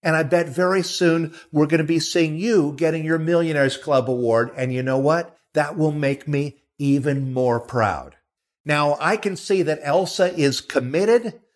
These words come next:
She is a believer in the systems that she learned in the Credit Hero Challenge. She's not afraid of hard work.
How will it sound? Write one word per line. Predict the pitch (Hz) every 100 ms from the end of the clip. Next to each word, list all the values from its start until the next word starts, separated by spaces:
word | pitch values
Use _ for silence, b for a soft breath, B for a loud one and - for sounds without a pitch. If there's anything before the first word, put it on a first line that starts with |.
| b b
She | - 165 147
is | 113
a | 131
believer | 104 151 175 185 190
in | 196 147
the | 143
systems | - 196 180 - 185 185 -
that | 147 143
she | - 143
learned | 139 160 175
in | 175 165
the | 139
Credit | - 147 143
Hero | 131 135 127
Challenge. | 127 - 139 135 151 196 - - _ _ _
She's | - 139 107
not | 131 135
afraid | 131 - 143 135
of | 127 -
hard | 131 123 117
work. | 147 202 -